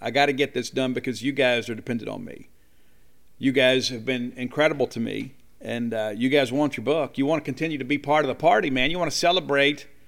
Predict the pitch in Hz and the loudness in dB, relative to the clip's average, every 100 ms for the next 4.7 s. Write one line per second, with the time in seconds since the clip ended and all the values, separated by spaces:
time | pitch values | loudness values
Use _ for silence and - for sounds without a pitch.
0 | - - - - - - 160 165 151 156 | -20 -20 -20 -16 -8 -4 0 0 0 0
1 | 156 151 147 147 147 139 147 143 - - | 2 2 2 0 0 -4 -2 -2 -2 -2
2 | 139 - 156 175 123 117 117 139 135 135 | -2 0 -2 -2 -4 -6 -2 4 4 4
3 | - 135 180 247 147 160 147 139 127 110 | 2 2 2 0 -2 -2 2 2 2 -4
4 | 113 113 127 127 - 131 127 | -8 -2 0 0 2 2 2